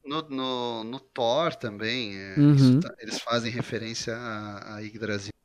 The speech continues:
Speaker 2: Uhum.
Speaker 1: É, eu, eu gostei, gostei desses elementos que ele colocou,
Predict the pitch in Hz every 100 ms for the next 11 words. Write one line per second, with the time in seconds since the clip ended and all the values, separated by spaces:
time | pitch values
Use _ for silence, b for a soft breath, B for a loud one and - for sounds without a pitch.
0 | _ _ _ 151 156 143 135 151 208 247
1 | 247 - 208 254 240 175 - 190 202 -
2 | 180 156 139 139 185 - 139 143 131 127
3 | 147 208